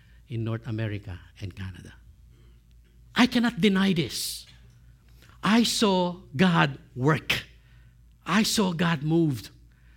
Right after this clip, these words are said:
I mean, you are part of it. Just take a look at C C F Los Angeles, five years. We have grown, and we will continue to grow. Say amen to that. Amen. And that's a result of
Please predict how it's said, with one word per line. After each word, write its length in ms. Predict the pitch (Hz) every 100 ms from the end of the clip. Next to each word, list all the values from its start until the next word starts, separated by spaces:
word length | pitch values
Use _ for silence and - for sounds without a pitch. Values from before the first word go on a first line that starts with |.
| - -
I 60 | 220
mean, 180 | 247 202
you 220 | 202 285
are 120 | 285 254
part 300 | 247 269 285
of 100 | 247
it. 420 | 170 - - -
Just 240 | 233 - - - _ -
take 160 | 262 262
a 40 |
look 200 | 247 247
at 100 | 240
C 140 | -
C 160 | 233 226
F 140 | 233
Los 180 | 226 214
Angeles, 460 | 214 208 208 196 -
five 260 | 202 202
years. 420 | 190 190 151 - - - - - - -
We 100 | 247
have 200 | 269 190
grown, 560 | 247 285 302 294 180 - - - -
and 100 | 262
we 80 | 285
will 140 | 285
continue 400 | 277 262 285 294
to 120 | 277
grow. 380 | 247 269 269 143
Say 300 | - 269 277
amen 240 | 277 285
to 80 | 269
that. 220 | 202 135 - - - - - - - - -
Amen. 120 | 233
And 120 | 262
that's 240 | 269 269 269
a 60 |
result 480 | 254 233 - 247 247
of 80 | 220